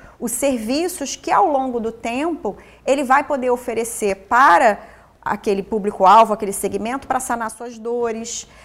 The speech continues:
pra poder, é, atender às necessidades do seu público e ir se tornando cada vez mais especialista.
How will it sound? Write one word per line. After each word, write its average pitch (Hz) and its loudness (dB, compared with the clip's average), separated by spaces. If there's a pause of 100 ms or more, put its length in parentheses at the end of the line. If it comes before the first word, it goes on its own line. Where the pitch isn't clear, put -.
(120)
pra 226 4
poder, 226 -2
é, 208 4
atender 247 0
às 294 -2
necessidades 214 -2
do - -18
seu 214 -8
público 277 -10
e 277 -10
ir 359 -10
se 339 -12
tornando 269 -8
cada 254 -12
vez 247 -10
mais 240 -10
especialista. 208 -12